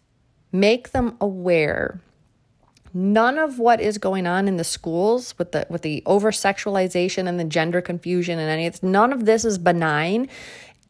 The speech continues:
None of it. Absolutely none of it. It is absolutely designed to pull the family further apart than they already are.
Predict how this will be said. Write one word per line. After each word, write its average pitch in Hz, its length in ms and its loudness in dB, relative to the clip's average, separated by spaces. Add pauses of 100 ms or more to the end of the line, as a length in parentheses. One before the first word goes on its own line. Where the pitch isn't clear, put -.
(120)
None 196 380 4
of 165 120 -4
it. - 240 -4 (440)
Absolutely 202 920 0 (180)
none 185 420 2
of 175 140 0
it. - 240 -2 (120)
It 180 120 0
is 170 160 -2 (160)
absolutely 214 1040 0
designed 170 920 0 (480)
to 165 560 -2 (600)
pull 240 280 6
the 233 80 -2
family 202 400 2
further 202 420 4
apart 180 380 0
than 165 120 -2
they 156 120 -2
already 151 420 0
are. - 320 -4